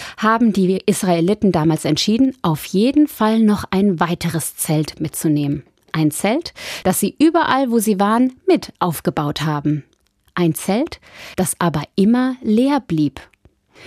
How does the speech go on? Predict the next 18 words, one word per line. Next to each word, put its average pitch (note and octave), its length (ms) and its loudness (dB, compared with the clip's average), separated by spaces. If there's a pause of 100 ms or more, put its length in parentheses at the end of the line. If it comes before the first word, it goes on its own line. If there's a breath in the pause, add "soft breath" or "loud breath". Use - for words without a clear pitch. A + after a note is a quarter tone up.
(260 loud breath)
Das D3+ 300 -6
Zelt G#3+ 440 -4
war D#3 240 -2
für - 220 -2
Gott - 280 -4
gedacht. - 540 -4 (220)
Er G#3 220 2
sollte D#3 260 -2
drin D#3+ 300 -2
wohnen. D3+ 340 -2 (680)
Seltsam. D3+ 680 -4 (540 loud breath)
Die A3+ 100 2
Israeliten B3+ 720 2
haben A3 280 2
auf F#3+ 320 -2
materielle G3 640 2
Dinge F#3 260 4
verzichtet, G#3+ 720 -4